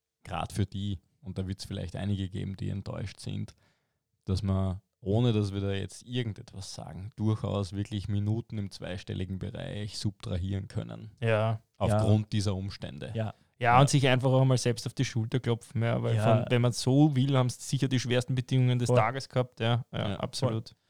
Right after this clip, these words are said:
Speaker 3: Ich kommuniziere mit meinen Athleten auch so. Es waren f-, natürlich auch viele Athleten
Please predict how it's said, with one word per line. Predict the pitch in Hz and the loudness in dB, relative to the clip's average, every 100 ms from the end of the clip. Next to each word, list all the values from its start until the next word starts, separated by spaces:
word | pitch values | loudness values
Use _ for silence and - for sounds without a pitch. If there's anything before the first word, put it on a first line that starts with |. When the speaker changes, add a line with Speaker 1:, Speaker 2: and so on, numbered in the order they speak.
| _ _ _ _ _ 123 | _ _ _ _ _ -10
Speaker 3:
Ich | 123 | -4
kommuniziere | 127 131 127 - 127 | 0 0 0 0 2
mit | 131 120 | 2 0
meinen | 117 120 | 0 0
Athleten | 117 - 117 - 107 | -2 -4 -6 -4 -2
auch | 117 | 0
so. | 117 117 | 2 2
Es | 107 | 2
waren | 120 120 | 2 0
f-, | - - | -4 -10
natürlich | 117 117 120 117 117 | -10 -8 -6 -2 -2
auch | 113 | -2
viele | - 127 120 | 0 2 2
Athleten | 113 117 117 - 117 113 107 104 | 0 -4 -4 -2 -2 -2 -4 -8